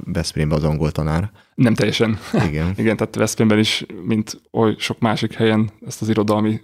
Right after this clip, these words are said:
Speaker 2: angolt, ö, oktatják, amit Nebraskában nem nagyon tudnak. Annyi mázném volt, hogy például a fogadó családnak már volt másik cserediákja, ö,
Speaker 1: Mhm.
Speaker 2: előttem, nem is egy, tehát ők már ráálltak valamennyire arra, hogy ilyen fura angolt, ö,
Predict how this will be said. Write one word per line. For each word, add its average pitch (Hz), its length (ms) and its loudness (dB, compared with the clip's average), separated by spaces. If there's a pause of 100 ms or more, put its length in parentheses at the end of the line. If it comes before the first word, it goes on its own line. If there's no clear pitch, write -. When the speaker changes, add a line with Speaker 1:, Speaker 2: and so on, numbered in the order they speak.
Speaker 2:
angolt, 110 540 0
ö, 117 120 -2
oktatják, 117 640 -2
amit 113 380 -4
Nebraskában 113 580 -2
nem 110 120 2
nagyon 113 460 2
tudnak. 127 360 0 (460)
Annyi 123 200 4
mázném 110 360 4
volt, 110 180 4
hogy 107 80 -4
például 113 260 0
a 104 40 -2
fogadó 107 360 -2
családnak 110 640 0
már 110 120 2
volt 107 220 2
másik 110 260 0
cserediákja, 110 800 0
ö, - 60 -6
Speaker 1:
Mhm. 117 100 0
Speaker 2:
előttem, 113 380 0
nem 110 120 2
is 104 140 -2
egy, 123 320 -2
tehát - 200 -6
ők 110 120 -4
már 104 180 -2 (300)
ráálltak 107 460 -2
valamennyire 110 440 2
arra, 110 200 2
hogy 107 140 -2
ilyen 107 180 0
fura 113 260 -2
angolt, 113 440 -2
ö, 117 300 0